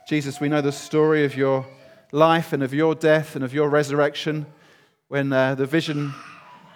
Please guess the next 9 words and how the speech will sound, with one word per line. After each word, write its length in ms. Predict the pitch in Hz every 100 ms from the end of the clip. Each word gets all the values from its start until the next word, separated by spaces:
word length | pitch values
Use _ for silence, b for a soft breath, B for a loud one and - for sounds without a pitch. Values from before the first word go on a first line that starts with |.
| B B -
was 160 | 147
given 300 | - 170 156
to 100 | 151
Daniel 460 | 135 165 175 165 151
that 80 | 151
there 160 | 143
would 160 | 143 135
be 160 | 147 143
a, 280 | 135 131